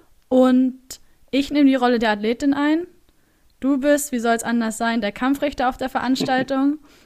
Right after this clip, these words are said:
Speaker 1: Ich habe jetzt das Auto geparkt, mein Fahrrad dabei, meine Startunterlagen habe ich selbstverständlich auf direktem Wege abgeholt, wie soll's anders sein, und komm jetzt an den Wechselgarten.
Speaker 2: Mhm.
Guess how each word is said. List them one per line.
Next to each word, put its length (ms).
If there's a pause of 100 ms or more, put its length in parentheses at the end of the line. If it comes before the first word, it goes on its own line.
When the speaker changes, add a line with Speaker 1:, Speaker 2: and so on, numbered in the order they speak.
(120)
Speaker 1:
Ich 140
habe 160
jetzt 140
das 100
Auto 300
geparkt, 560
mein 100
Fahrrad 420
dabei, 400
meine 220
Startunterlagen 800
habe 140
ich 80
selbstverständlich 920
auf 80
direktem 560
Wege 280
abgeholt, 800
wie 120
soll's 280
anders 380
sein, 420 (360)
und 180
komm 240
jetzt 180
an 120
den 180
Wechselgarten. 800 (520)
Speaker 2:
Mhm. 220